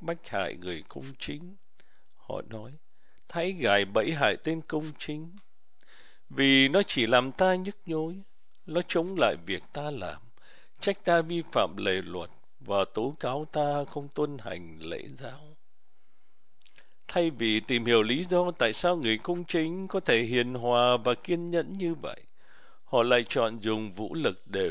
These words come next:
uy hiếp, để biết coi nó hiền hòa làm sao và thử xem nó nhẫn nhục đến mức nào. Thứ hai,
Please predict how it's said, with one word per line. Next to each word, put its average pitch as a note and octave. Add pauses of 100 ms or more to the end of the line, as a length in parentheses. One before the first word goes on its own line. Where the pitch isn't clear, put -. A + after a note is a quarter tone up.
(100)
uy D3+
hiếp, D#3+ (600)
để A#2+
biết D#3
coi F3
nó F#3+
hiền C3
hòa A2
làm G#2
sao D#3 (300)
và C#3
thử A2+
xem F#3
nó F#3
nhẫn F#3
nhục A#2 (100)
đến D#3+
mức F#3
nào. G2 (1900)
Thứ B2
hai, A2+